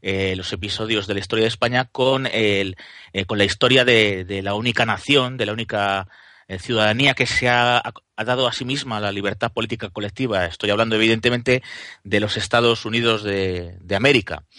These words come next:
No de Norteamérica, porque mucha gente confunde. El nombre oficial es Estados Unidos de América. Creo que, eh, además lo propuso ese gran, eh,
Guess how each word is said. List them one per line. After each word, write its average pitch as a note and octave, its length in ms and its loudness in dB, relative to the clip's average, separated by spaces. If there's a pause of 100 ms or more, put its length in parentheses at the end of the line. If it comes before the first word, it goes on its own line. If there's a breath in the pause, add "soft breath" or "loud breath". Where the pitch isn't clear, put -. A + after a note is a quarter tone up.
(420 soft breath)
No D3+ 140 -2
de D#3+ 100 4
Norteamérica, C3+ 680 2
porque G#2 200 -10
mucha A2+ 220 -6
gente B2 200 -4
confunde. A2 440 -4
El G2+ 160 -6
nombre C3 240 2
oficial C3+ 460 2
es B2+ 240 2
Estados - 580 -2
Unidos C#3 280 -6
de B2 60 -2
América. A2 360 2
Creo D3+ 200 -2
que, D3+ 260 2
eh, G#2 360 2
además B2 240 0
lo C3 80 -4
propuso C3+ 520 -6 (380 loud breath)
ese - 240 -2
gran, A#2 580 2
eh, G2 480 -6